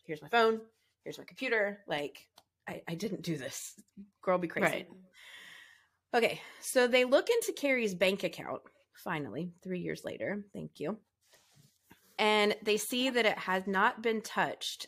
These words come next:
Speaker 1: ever since November of twenty twelve, when she allegedly up and moved to Kansas. So
Speaker 2: Hmm.
Speaker 1: how was she living if she didn't take her money?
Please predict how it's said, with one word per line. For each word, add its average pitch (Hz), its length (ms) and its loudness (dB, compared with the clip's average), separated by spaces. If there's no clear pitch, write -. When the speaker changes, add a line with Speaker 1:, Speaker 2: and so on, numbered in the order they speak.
Speaker 1:
ever - 360 0
since 196 320 -2
November 190 500 2
of 175 140 0
twenty 165 300 -4
twelve, 156 560 -2
when 170 100 -6
she 170 200 -6
allegedly 196 800 0
up 160 200 -4
and 170 160 -2
moved 156 380 -8
to - 80 -14
Kansas. - 680 -8
So 190 800 2
Speaker 2:
Hmm. 139 40 -14
Speaker 1:
how 165 100 0
was 165 120 -2
she 240 140 -6
living 208 500 -4
if 165 80 -12
she - 120 -8
didn't 165 200 -6
take 160 200 -10
her 175 80 0
money? 208 360 0